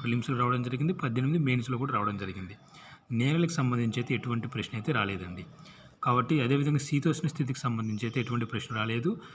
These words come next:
అదేవిధంగా యొక్క భారతీయ వ్యవసాయం పశు సంపద చూసుకున్నట్లయితే రెండు మార్కులు పీసీ ప్రిలిమ్స్ రెండు వేల పదహారులో, రెండు వేల పదహారు మెయిన్స్‌లో ఒకటి, అదేవిధంగా పద్దెనిమిది ప్రిలిమ్స్‌లో ఒకటి, మెయిన్స్‌లో ఒకటి, మొన్న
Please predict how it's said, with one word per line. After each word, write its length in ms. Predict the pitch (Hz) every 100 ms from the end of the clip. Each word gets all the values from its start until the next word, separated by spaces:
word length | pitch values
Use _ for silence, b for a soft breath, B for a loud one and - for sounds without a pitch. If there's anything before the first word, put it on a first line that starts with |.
| B -
అదేవిధంగా 500 | 123 143 139 120 131 113 139 - B B 127
యొక్క 200 | - 139 107
భారతీయ 300 | 123 135 151 117
వ్యవసాయం 440 | 123 131 151 151 131 -
పశు 160 | - -
సంపద 240 | 131 131 123
చూసుకున్నట్లయితే 640 | 120 - 120 - 104 143 117 123 165 B B -
రెండు 180 | 113 120 123
మార్కులు 320 | 113 131 120 127
పీసీ 240 | 120 117 120 -
ప్రిలిమ్స్ 260 | 113 117
రెండు 140 | 120 113
వేల 100 | 107 110
పదహారులో, 460 | 107 123 123 143 185 B B -
రెండు 140 | 113 117
వేల 120 | 113 117
పదహారు 280 | 117 123 117
మెయిన్స్‌లో 360 | 110 123 - 127 107
ఒకటి, 260 | 113 151 202 B B B - 123 107
అదేవిధంగా 360 | 120 123 123 113
పద్దెనిమిది 380 | 101 120 131 127
ప్రిలిమ్స్‌లో 400 | 117 123 117 117
ఒకటి, 240 | 110 117 202 226 B B 110 104
మెయిన్స్‌లో 340 | 120 117 123 113
ఒకటి, 260 | 117 175 226 - B B 127
మొన్న 180 | 127